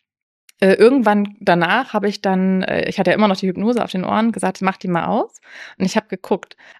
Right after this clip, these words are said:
Ausgemacht haben wir sie, nachdem schon, ne,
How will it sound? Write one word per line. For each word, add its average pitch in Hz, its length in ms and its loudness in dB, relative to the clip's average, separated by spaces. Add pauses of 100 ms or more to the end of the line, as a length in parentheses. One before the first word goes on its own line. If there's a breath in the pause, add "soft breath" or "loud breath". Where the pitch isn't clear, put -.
Ausgemacht 226 640 0
haben 175 240 0
wir 160 80 0
sie, 165 140 -4
nachdem 190 440 2
schon, 156 400 -2
ne, 233 420 4